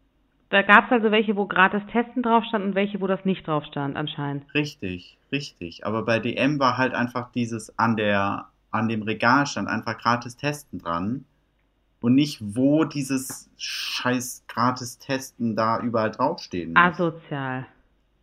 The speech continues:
Speaker 2: Ich leg mich mit Persil an, ich sag's dir.
Speaker 1: Man kann, ähm, in solchen Fällen wirklich, ähm,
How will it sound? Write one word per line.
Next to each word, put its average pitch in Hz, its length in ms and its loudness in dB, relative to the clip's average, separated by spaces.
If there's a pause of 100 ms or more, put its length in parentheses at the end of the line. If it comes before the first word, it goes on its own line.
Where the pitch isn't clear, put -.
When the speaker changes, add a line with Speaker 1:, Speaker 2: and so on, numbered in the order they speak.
(140)
Speaker 2:
Ich 113 160 -8
leg 147 240 2
mich 160 160 -6
mit 147 140 -4
Persil 143 400 -6
an, 90 140 -10
ich 95 120 -10
sag's - 300 -8
dir. - 200 -10
Speaker 1:
Man 202 140 8
kann, 233 360 6
ähm, 220 380 2
in 208 160 -2
solchen 240 300 2
Fällen 240 500 2
wirklich, 254 600 -2
ähm, 214 360 -2